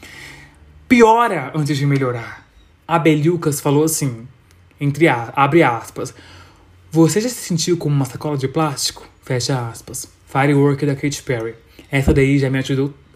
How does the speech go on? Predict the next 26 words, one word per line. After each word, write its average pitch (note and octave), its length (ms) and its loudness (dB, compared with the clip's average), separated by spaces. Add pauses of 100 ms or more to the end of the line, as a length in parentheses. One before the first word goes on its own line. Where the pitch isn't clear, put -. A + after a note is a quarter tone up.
a C#3 120 -8
ter C#3 300 -6
uma C#3 160 -2
crise, E3+ 500 -2 (320)
essa D#3+ 240 0
daí C#3+ 260 4
já C#3 120 0
me C#3 100 2
ajudou C#3 320 2
a C#3 60 0
ter C#3 140 -4
uma C#3 160 0
crise D3+ 260 -6
de C#3 140 -4
risos D3+ 580 -4 (220)
quando C#3+ 160 -2
eu C#3 40 2
descobri C#3 320 -2
a C3 60 -2
tradução. B2+ 580 -10 (200)
Ah, E3 180 -4
então C#3 160 -2
ele C3 80 -8
tá - 100 -10
zoando, D3 640 -2
né? A#2+ 260 -8